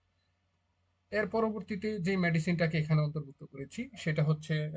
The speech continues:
নেটামিউট। নেটামিউট একটা গরম কাতর এবং লবণপ্রিয় একটা, আহ, মেডিসিন, অর্থাৎ যে ব্যক্তি তার লবণটা খুব প্রিয় থাকে এবং গরমে ঘাতক থাকে,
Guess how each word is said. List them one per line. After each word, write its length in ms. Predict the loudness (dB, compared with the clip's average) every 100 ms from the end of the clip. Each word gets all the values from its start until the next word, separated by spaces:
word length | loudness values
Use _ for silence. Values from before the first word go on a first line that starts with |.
| -2
নেটামিউট। 520 | 0 0 0 -2 -4
নেটামিউট 580 | -4 -2 -2 -6 -8 -12
একটা 220 | -14 -14
গরম 320 | -14 -14 -16
কাতর 340 | -8 -8 -6 -4
এবং 320 | -2 -2 -2 -2
লবণপ্রিয় 580 | 0 4 4 2 -8 -12
একটা, 340 | -4 2 2 2 _ -20
আহ, 320 | -18 -16 -18 -20 _ _ _ _ _ _ _ _ _ _ _ _ _ _
মেডিসিন, 440 | -6 -6 -6 -8 -6
অর্থাৎ 440 | -4 4 4 4 -4
যে 140 | 0 0
ব্যক্তি 460 | -2 -8 -10 -10 -12 0
তার 200 | 0 0
লবণটা 340 | -2 -2 -2
খুব 240 | -6 -10 -16 -14
প্রিয় 200 | -12 -12
থাকে 280 | -18 -16
এবং 400 | -8 -8 -8 -12
গরমে 340 | -8 -8 -8 -4
ঘাতক 300 | -4 -4 -10
থাকে, 200 | -14 -16